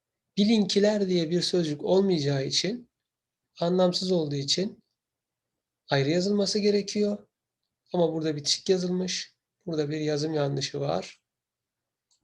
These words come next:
Yazım yanlış olduğu için cevabımız B şıkkı oldu. Burada her şey C şıkkında ayrı yazılır. Şey her zaman ayrı yazılır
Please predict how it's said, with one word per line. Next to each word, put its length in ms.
Yazım 260
yanlış 360
olduğu 240
için 360
cevabımız 920
B 200
şıkkı 640
oldu. 480
Burada 220
her 220
şey 360
C 200
şıkkında 800
ayrı 220
yazılır. 340
Şey 240
her 180
zaman 300
ayrı 220
yazılır 540